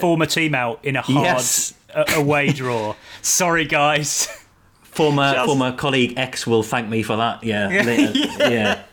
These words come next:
Speaker 1: It's the dumb thing, though. I, I, I, I feel like there's no alternative. They just, they have to do it. But, um, that's how you get through these things, I suppose. Um, this leads us on very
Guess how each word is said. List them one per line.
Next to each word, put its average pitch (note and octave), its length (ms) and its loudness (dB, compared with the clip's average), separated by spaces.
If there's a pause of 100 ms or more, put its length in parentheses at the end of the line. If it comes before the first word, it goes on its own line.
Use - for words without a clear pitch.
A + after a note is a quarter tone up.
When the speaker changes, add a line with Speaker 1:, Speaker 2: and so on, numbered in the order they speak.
Speaker 1:
It's G#3+ 140 -2
the C#4+ 100 0
dumb B3+ 240 0
thing, C#4 280 0
though. B2+ 200 0
I, A#2 100 0 (120)
I, F3 140 -2 (100)
I, F3 180 -4
I D#3+ 120 -4
feel G#3 120 -2
like F#3 120 0
there's F3 160 -6
no F#3 180 0
alternative. F3+ 480 -4
They B2+ 100 -4
just, C#3+ 220 -10
they D3 140 -4
have - 260 -10
to D3+ 80 -14
do F3 160 -4
it. - 160 -4
But, - 240 -8 (160)
um, C3+ 360 -6 (100)
that's D3 160 -8
how E3 80 -2
you C#3 100 -2
get B2+ 180 -4
through D#3+ 200 -8
these G2+ 160 -8
things, G2 200 -14
I F2 40 -14
suppose. A2+ 400 -14 (500)
Um, D#3+ 460 -4 (560)
this G3+ 160 -2
leads A#3 180 0
us G#3+ 140 -2
on A3 160 2
very A3+ 460 -2